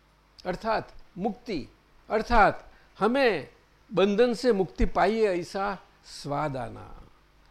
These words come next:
हा से मोक्ष, ना से संसार, इतना रखो बस और कुछ नहीं। हम्म? खाली चार शब्द फर्स्ट क्लास, सारा सब शास्त्र का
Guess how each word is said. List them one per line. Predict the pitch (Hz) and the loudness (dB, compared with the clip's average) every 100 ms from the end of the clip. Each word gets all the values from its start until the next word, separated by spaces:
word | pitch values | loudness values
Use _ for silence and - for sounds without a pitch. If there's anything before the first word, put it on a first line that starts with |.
| _ | _
हा | - 156 202 | -8 -4 -2
से | - 233 | 2 2
मोक्ष, | 214 214 202 104 _ - - - _ - - - | 2 0 -4 -4 _ -18 -16 -18 _ -20 -20 -18
ना | 143 135 139 151 | -12 -8 -8 -8
से | 180 175 | -8 -10
संसार, | - 131 117 156 135 107 117 - _ _ _ _ _ _ | -10 -12 -10 -6 -4 -6 -12 -20 _ _ _ _ _ _
इतना | 247 220 220 160 | -12 -8 -6 -6
रखो | 139 - 131 | -8 -12 -16
बस | 113 117 139 | -16 -16 -16
और | 131 | -16
कुछ | - 127 139 | -16 -18 -18
नहीं। | 113 117 _ _ _ _ _ _ _ _ _ _ _ _ _ _ _ _ _ _ _ 143 | -18 -20 _ _ _ _ _ _ _ _ _ _ _ _ _ _ _ _ _ _ _ -10
हम्म? | 156 226 - _ _ _ _ _ _ _ _ _ _ _ | -10 -10 -18 _ _ _ _ _ _ _ _ _ _ _
खाली | - 196 | -10 -8
चार | 170 185 180 | -8 -8 -8
शब्द | 160 160 147 123 - _ | -8 -12 -12 -16 -18 _
फर्स्ट | 143 - | -20 -20
क्लास, | - - _ _ _ _ _ _ | -20 -20 _ _ _ _ _ _
सारा | 214 233 226 | -2 -2 0
सब | 247 247 | -2 -2
शास्त्र | 220 190 - | -2 -2 -4
का | 196 | -8